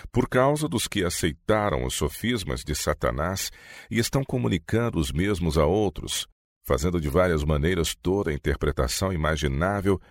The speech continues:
para destruir a confiança na mensagem do Evangelho para esta última geração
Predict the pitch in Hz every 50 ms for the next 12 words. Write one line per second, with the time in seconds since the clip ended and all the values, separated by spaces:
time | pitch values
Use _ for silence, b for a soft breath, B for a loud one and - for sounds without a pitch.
0 | b b b - - 67 - 73 73 - - - 65 67 64 67 - - 69 67
1 | - - - 67 71 85 92 87 - 90 71 64 64 67 65 - - - 98 98
2 | 101 98 87 92 85 80 85 78 90 85 76 64 76 87 92 92 87 85 - 82
3 | 76 67 65 71 78 - - - 67 65 76 87 117 120 120 - - 123 110 110
4 | 95 76 78 85 78 76 - - - - 64 55 50 -